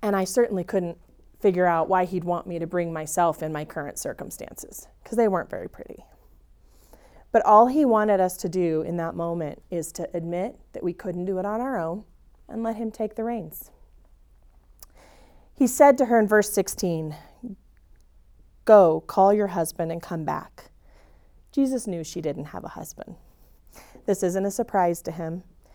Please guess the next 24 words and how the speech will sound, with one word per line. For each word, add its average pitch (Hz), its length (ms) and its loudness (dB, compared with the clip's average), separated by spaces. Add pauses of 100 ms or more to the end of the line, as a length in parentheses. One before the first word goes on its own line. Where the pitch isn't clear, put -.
(340)
but 208 100 2
he's 202 160 2
getting 247 220 4
ready 220 200 2
to 196 80 -2
make 180 220 -4
a 170 60 -4
point, 175 580 -10
so - 180 -6
he 175 160 -2
wants 170 300 -4
her 175 180 -6
to 170 80 -10
see 143 440 -8
her - 220 -8
situation. - 840 -10 (1200)
Verse 196 220 4
seventeen, 220 500 2
"I 185 80 0
have 202 340 0
no 165 200 -4
husband," - 480 -10
she - 120 -8
replied. 165 480 -6